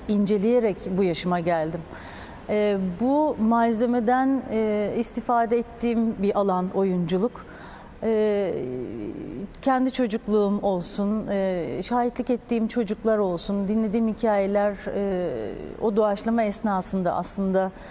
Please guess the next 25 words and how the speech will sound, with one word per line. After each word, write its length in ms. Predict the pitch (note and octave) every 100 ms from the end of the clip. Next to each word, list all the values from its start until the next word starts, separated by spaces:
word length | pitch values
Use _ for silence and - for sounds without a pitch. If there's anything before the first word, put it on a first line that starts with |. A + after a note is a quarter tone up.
| - - -
e, 60 | G3
ilham 320 | G3 A3+ A#3
verici 320 | G#3+ F3+ F#3
oldu 500 | F#3 F#3 F3 F3+ B3
ve 240 | A3+ A3+ A3
aslında 440 | G#3+ - A3+ A3
sert 400 | A#3+ - B3+ -
bir 80 | F3+
deneyimdi 560 | E3+ D#3+ D#3 D#3 D#3+ D#3+ -
yine 280 | G3+ F#3 E3
de 120 | F3+
ne 60 | G#3
olursa 360 | G3+ E3 -
olsun 300 | E3+ - F3
benim 260 | E3+ D#3+ - - -
için. 340 | - - D4 - - - - - - -
E, 680 | A3+ A3+ A3 G#3+ G#3 G3+ - G2+ - -
ama 380 | B3+ C#4+ D#4 E4+ - -
neticede 560 | B3 A#3 A3+ A3+ A3+ G#3+
biz 200 | G#3+ -
bütün 260 | G#3 C4+ B3
bunları 320 | A3 G#3+ G#3
sonra 360 | G#3 A3 G#3 G#3
gündelik 360 | F#3+ G#3 G#3+
hayatımızda 440 | A3 G3 G3 F#3